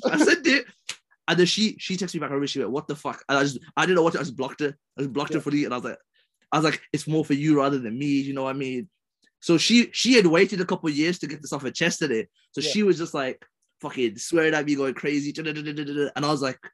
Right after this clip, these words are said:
Speaker 1: "Fair enough." And she goes, "All right, but I'll block you, safe." And I was like, "You know what? That's, that's nice of you." I was like, "That's nice of you still. You didn't have to do that."
Speaker 2: Oh, that, that's some demon moves, bro. Fuck.
Speaker 1: She, she, she, she blocked me, and, like, that was good. But that's what I'm saying. So, I'll, as far as, like, any person I've been involved with,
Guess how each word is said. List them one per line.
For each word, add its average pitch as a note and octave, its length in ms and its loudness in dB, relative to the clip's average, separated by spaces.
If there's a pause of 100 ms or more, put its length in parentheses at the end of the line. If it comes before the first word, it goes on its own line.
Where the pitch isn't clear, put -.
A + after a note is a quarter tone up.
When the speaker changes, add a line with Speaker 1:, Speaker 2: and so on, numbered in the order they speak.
(160)
Speaker 1:
"Fair G#2 300 -4
enough." B2+ 340 -2
And A#2 100 -6
she B2+ 80 -2
goes, A#2 140 0
"All A#2 80 -2
right, A2+ 140 0
but A#2 80 0
I'll A2+ 140 0
block A#2 160 -4
you, A#2+ 80 -2
safe." G#2+ 260 -6 (600)
And D#3 100 0
I - 20 4
was F3+ 100 4
like, G3 100 2
"You A#3+ 80 4
know D4+ 100 4
what? A3 200 2
That's, - 200 0
that's G4 200 -2
nice G4+ 220 2
of F3+ 120 0
you." D3 200 2
I - 60 -6
was F#4 60 -6
like, C4 100 -2
"That's F#4 100 -2
nice E4+ 220 0
of C4+ 60 0
you G3 100 -2
still. G3 240 0
You G3 80 -6
didn't C4 160 -2
have C4+ 100 -8
to - 100 -4
do D#3+ 60 0
that." C3+ 160 -4 (400)
Speaker 2:
Oh, A#2+ 220 -16
that, D#3+ 220 -10
that's C#3+ 160 -12
some A2+ 160 -14 (160)
demon D3+ 440 -10
moves, C#3+ 300 -10
bro. G2+ 320 -12 (140)
Fuck. B2 220 -2
Speaker 1:
She, G3+ 180 -6
she, F#3 480 -10
she, G3 280 -8
she G#3 200 -6
blocked E3+ 300 -6
me, D#3+ 160 0
and, C#3+ 120 -4
like, C3+ 140 -4 (100)
that C#3+ 140 0
was C3+ 100 -2
good. C#3+ 100 -4
But C#3 60 -4
that's F#3 140 2
what F#3 60 0
I'm E3+ 40 -2
saying. C#3+ 200 2
So, D#3 100 -4
I'll, E3+ 240 0 (160)
as E3 120 -4
far G#3 160 -2
as, F3+ 100 0
like, E3+ 180 -4 (500)
any E3 160 -2
person D#3+ 220 -4
I've C#3+ 80 -6
been D3+ 100 -4
involved C#3 380 -4
with, G#2+ 180 -6